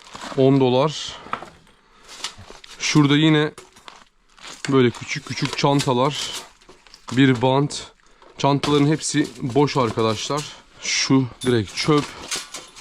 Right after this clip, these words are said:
Kumbaralar. Bunlar da boş. Ayakkabı da değerli değil. Bir Jordan çocuk ayakkabısı. Bu da içerisinde. Bunu yirmi dolara satacağız. Bu bayağı ağırmış ya. Kitap mı var sende? Ne var?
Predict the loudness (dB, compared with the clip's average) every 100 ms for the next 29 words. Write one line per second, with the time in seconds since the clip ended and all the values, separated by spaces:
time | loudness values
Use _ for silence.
0 | -20 -16 -14 -12 -14 -14 -12 -2 4 6
1 | 6 4 2 0 -4 -10 -4 2 4 4
2 | 2 2 2 0 -2 0 2 0 -2 -2
3 | 0 2 2 2 2 0 -2 0 2 2
4 | -2 -6 -10 -10 -12 -12 -2 0 2 4
5 | 4 6 4 0 0 -2 0 0 0 0
6 | -2 -2 0 2 0 2 0 0 0 2
7 | 4 2 0 -12 -20 -20 -16 -16 -18 -20
8 | -20 -20 -16 -2 4 4 6 6 6 4
9 | 4 2 -2 -8 -4 -2 0 0 2 0
10 | -4 -10 -14 -20 -20 -20 -2 2 4 6
11 | 4 4 4 4 4 2 0 -2 -4 -2
12 | -2 2 2 2 0 0 2 2 2 0
13 | -2